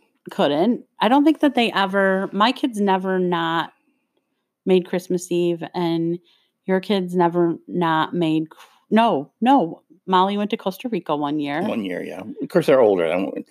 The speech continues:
Speaker 2: when you're talking about kids, I'm thinking when they were much younger or, or even younger with us. But, yeah, when you become a, a young adult or, you know, into your early twenties or whatnot, I think it's different, depending what dynamics you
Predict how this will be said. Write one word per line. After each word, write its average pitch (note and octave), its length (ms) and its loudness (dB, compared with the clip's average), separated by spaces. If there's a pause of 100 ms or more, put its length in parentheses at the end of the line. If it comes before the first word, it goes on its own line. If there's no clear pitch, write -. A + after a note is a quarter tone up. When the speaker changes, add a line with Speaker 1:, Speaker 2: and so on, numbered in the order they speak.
(320)
Speaker 2:
when A#2 160 0
you're A2+ 100 2
talking C#3+ 260 4
about G#2 200 2
kids, - 240 0
I'm G2+ 120 -2
thinking G2+ 280 -4
when F#2+ 120 -2
they F2+ 80 -2
were F2 120 -2
much D#2+ 320 -8
younger F2+ 360 -4
or, C#2+ 320 -12 (140)
or F#2 140 -4
even F2+ 240 -4
younger E2 260 -4
with - 240 -8
us. E2 400 -2
But, - 180 -2 (460)
yeah, A2 220 2
when D3 200 4
you F#3+ 60 0
become E3+ 300 0
a, - 100 0 (280)
a G2+ 140 -4 (200)
young B2 280 0
adult A2 520 2 (1200)
or, G2 120 -6
you F#2+ 80 -6
know, F2+ 140 -4
into G2 160 -4
your F#2 220 -4
early G2+ 180 0
twenties G2 420 -2
or E2+ 60 -8
whatnot, E2+ 380 -8
I E2+ 80 -12
think E2 180 -10
it's - 140 -16
different, - 420 -10 (400)
depending A2+ 320 2
what G2 160 4
dynamics F2+ 640 2
you G2 80 2